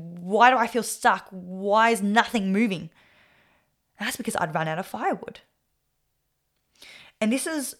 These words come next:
where a lot of entrepreneurs get tripped up as well. They don't gather firewood as often as they burn firewood. Why? Well,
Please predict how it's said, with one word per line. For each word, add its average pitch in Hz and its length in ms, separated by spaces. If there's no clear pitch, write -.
where 202 460
a 196 100
lot 190 320
of 202 160
entrepreneurs 175 720
get 190 140
tripped - 280
up - 140
as 160 100
well. 160 320
They 202 140
don't 196 440
gather 190 220
firewood 170 800
as 185 140
often 196 300
as 180 180
they 175 300
burn 165 400
firewood. - 600
Why? 165 360
Well, 190 240